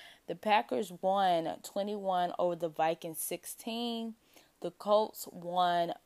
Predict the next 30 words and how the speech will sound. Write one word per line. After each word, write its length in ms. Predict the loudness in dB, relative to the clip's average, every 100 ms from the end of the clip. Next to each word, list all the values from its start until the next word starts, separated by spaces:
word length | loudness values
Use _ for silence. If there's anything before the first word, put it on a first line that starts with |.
| 2
by 180 | 2 2
only 440 | 2 2 2 0 -2
two. 640 | -2 2 4 4 2 -2 -10 -6
It 60 |
was 180 | -4 -4
a 60 | -4
tight 340 | 0 2 2
game. 200 | -2 -2
I 140 | -2 -2
did 180 | 0 0
watch 320 | 2 2 0
that 180 | -4 -2
game. 380 | -4 -2 -4 -8 -20 _ _ _ _ 4
Very 260 | 8 8 8
interesting. 840 | 0 -4 -6 -4 -2 -2 -4 -10 -18 _ _
The 80 | -12
Colts 320 | 0 2 2
won 260 | -2 -4 -2
nineteen 460 | -2 -2 -4 -6 -4
over 200 | -4 -4
the 120 | -6
seventeen 760 | -2 -4 -4 -8 -8 -8 -8 -4
Titans. 680 | -2 0 -2 -6 -8 -12 -14 -20 -12 -10
The 60 |
Patriots, 960 | 0 4 4 2 2 2 2 -2 -12 -16 _ _ _ _ 0
let's 180 | 0 2
just 180 | -4 -4
be 140 | -4
real, 360 | -2 0 0 -2
y'all. 420 | -4 -4 -6